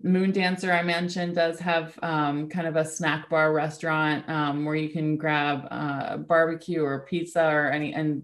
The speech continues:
sandwiches and eat them there on site too. Um,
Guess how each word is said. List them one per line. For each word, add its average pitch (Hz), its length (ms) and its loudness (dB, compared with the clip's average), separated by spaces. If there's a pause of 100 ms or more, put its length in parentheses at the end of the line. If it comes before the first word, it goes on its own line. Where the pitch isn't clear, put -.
sandwiches 160 880 -2
and 143 460 -2
eat 123 160 -6
them 156 160 -2
there 139 240 0
on 143 420 -2
site - 460 -2
too. 147 560 -2 (540)
Um, 156 680 0